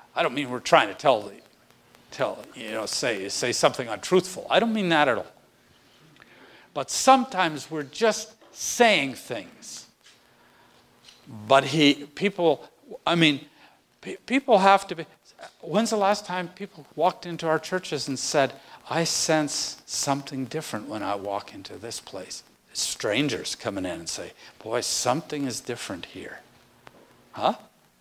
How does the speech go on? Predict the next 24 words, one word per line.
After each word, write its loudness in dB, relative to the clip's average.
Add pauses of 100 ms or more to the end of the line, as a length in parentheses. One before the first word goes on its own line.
(160)
Right? -2 (1120)
We 6
can't 4
keep 0
'em 2
out. 6
So, 8 (400)
uh, 8 (400)
Isaiah 8
said, 6
"Surely 6
the 6
arm 8
of 2
the 0
Lord 6
is -8
not 0
too -4
short 2
to -8
save, 2
nor -2
his -6